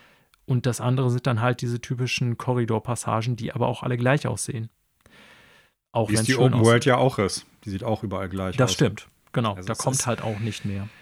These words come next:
Speaker 2: es unter-, das, was du jetzt gerade so alles berichtet hast, unterstreicht halt,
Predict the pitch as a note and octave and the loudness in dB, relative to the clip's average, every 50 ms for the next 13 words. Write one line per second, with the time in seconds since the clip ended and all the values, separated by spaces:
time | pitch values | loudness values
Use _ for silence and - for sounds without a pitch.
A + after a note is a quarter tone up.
0 | - - - B2+ A2 C#3+ B2+ C3 B2+ A#2 - _ - - A2 A2+ - - C3 - | -20 -16 -6 -2 2 4 6 6 4 4 2 _ -6 0 2 2 4 4 2 4
1 | - D#3 E3 D#3 - - _ - A#2 A#2 B2 C3+ C#3 A#2+ B2+ B2+ A#2+ B2 - - | 6 4 4 4 2 -4 _ -8 -2 2 2 2 2 0 -2 -2 -2 -4 -4 -2
2 | - G#2+ B2 C3+ - A#2+ A2 A#2+ G#2+ - A#2+ A2 G#2+ - - - A2+ G#2 A2 - | -2 -2 -2 0 -2 0 0 0 0 -2 -4 -4 -4 -4 -4 -2 -2 -2 -2 -2
3 | - A#2 G#2+ G2+ G2 - - - - | -2 -2 -2 -2 -4 -6 -12 -14 -14